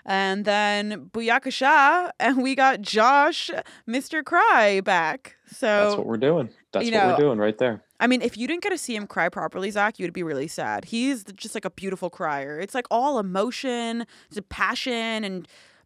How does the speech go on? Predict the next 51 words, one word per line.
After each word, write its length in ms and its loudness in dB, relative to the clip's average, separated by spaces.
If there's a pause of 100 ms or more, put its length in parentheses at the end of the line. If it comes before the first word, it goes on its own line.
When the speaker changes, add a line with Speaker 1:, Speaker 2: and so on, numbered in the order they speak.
(120)
Speaker 1:
j-, 120 -4
almost, 320 0
like, 100 -6
confusion. 800 -2
He 80 -4
never 180 0
even 160 -2
knows 140 -2
what 80 -10
he's 100 -8
crying 320 -2
about, 540 2
really. 540 -4 (120)
It's 240 -8 (140)
Speaker 2:
I'm 200 2
ready 120 2
Speaker 1:
very 80 -2
Speaker 2:
for 260 -4
it. 140 -8 (140)
Speaker 1:
Yeah, 180 -4
Speaker 2:
I'm 60 -6
Speaker 1:
it's 100 -4
Speaker 2:
ready 140 -6
for 200 -10
it. 140 -12 (140)
Speaker 1:
He's 180 -2
an 60 0
exciting 440 -2
time, 360 -2
especially 420 -4
considering 340 -6
he's 120 -8
gonna 100 -8
be 80 -6
with 140 -6
Amanda. 540 -4
That'll 260 -2
be 240 -10
thrilling. 640 -6 (480)
All 80 4
right, 180 2
so 120 0
then 140 0
we 100 0
get 380 2
the 80 -6
picks. 360 -2
Let's 140 -10
go 160 0
through 280 -4
them. 380 -2